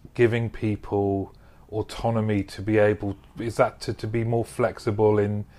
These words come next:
trying to problem solve or deliver a, a service to the,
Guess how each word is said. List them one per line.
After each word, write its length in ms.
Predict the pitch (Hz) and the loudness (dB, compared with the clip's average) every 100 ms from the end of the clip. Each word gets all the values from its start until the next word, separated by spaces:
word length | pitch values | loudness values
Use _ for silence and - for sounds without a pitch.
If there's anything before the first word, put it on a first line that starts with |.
| - - - - - | -20 -20 -20 -20 -4
trying 260 | 120 107 104 | 2 2 0
to 140 | - | -10
problem 460 | - 120 107 113 104 | -2 2 2 0 0
solve 360 | 110 104 101 | 2 2 2
or 100 | 107 | -2
deliver 560 | 101 110 107 101 101 104 - | 0 4 4 4 2 0 -4
a, 180 | 98 - | -6 -6
a 60 | 107 | -8
service 480 | - 120 110 101 - | 0 4 4 2 -6
to 160 | - | -8
the, 360 | 95 98 98 | -2 0 0